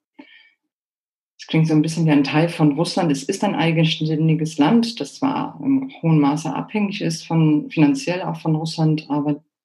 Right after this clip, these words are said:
doch eigenständig mit einer eigenen Sprache, einer eigenen Elite, einer eigenen Kultur. Belarus also, und, äh, dort tut sich tatsächlich Spannendes.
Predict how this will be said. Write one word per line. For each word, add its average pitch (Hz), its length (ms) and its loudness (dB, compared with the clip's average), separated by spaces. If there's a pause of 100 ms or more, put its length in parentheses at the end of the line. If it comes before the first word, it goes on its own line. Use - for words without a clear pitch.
(140)
doch 156 200 0
eigenständig 170 640 -2
mit 143 160 4
einer 135 120 -4
eigenen 151 340 2
Sprache, 156 720 -2
einer 143 400 0
eigenen 156 340 4
Elite, 160 540 -2 (420)
einer 151 280 4
eigenen 156 340 4
Kultur. 160 560 -2 (760)
Belarus 208 520 2
also, 196 340 2
und, 180 560 -2
äh, 170 580 0
dort - 500 -6
tut 196 220 -8
sich 165 140 -6
tatsächlich 170 500 -4
Spannendes. 156 720 2